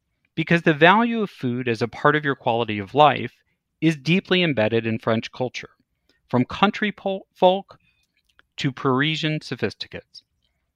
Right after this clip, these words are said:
It's universal. It was this reverence for the land and what it could produce to make life wonderful, and wonderful includes being healthy,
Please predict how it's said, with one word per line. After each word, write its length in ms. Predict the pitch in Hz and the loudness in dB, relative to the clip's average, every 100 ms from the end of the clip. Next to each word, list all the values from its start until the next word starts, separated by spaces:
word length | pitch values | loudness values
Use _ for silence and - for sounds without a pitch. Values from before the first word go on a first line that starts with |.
| _ _ | _ _
It's 240 | 151 156 151 | -2 -2 -2
universal. 720 | 165 156 185 175 - 80 - _ _ | -2 0 0 -2 -8 -12 -16 _ _
It 80 | - | -6
was 200 | 127 120 | -2 -2
this 320 | 113 147 - - | 4 4 2 -8
reverence 480 | 123 147 156 165 156 | 4 6 6 4 0
for 140 | 131 | -2
the 100 | 117 | 0
land 360 | 131 165 165 156 | 4 4 2 0
and 120 | 123 | 0
what 140 | 123 | 0
it 80 | 113 | -2
could 160 | 117 - | -6 -10
produce 440 | 120 151 156 151 | -8 -4 -4 -6
to 100 | - | -4
make 240 | 123 120 - | -2 -2 0
life 280 | 110 110 - | 0 -2 -6
wonderful, 720 | 104 107 98 87 95 113 156 _ _ _ _ _ | -4 -2 -4 -8 -10 -10 -10 _ _ _ _ _
and 220 | 135 123 | 2 2
wonderful 480 | 113 135 135 - 123 | 4 2 2 -2 -4
includes 460 | 110 107 120 110 - | -4 -4 -6 -6 -6
being 240 | 107 95 | -8 -6
healthy, 640 | 90 - 127 - - - | -6 -4 -4 -8 -20 -20